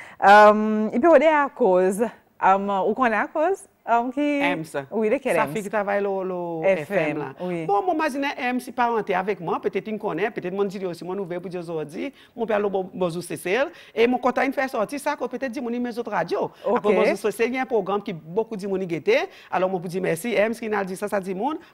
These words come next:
Speaker 2: Mwen imagine sa di moun, pe gete radyo. E si le konnen, mwen ke Ems, wi, nou parente.
Speaker 1: Ok,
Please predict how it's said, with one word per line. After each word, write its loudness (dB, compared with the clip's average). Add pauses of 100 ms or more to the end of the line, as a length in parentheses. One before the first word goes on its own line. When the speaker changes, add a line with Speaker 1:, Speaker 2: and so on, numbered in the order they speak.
Speaker 2:
Mwen 0
imagine -4
sa -4
di -12
moun, -8
pe -6
gete -6
radyo. -6 (240)
E -2
si -6
le 0
konnen, -2
mwen -2
ke -6
Ems, -8
wi, -2
nou -6
parente. -8 (240)
Speaker 1:
Ok, -4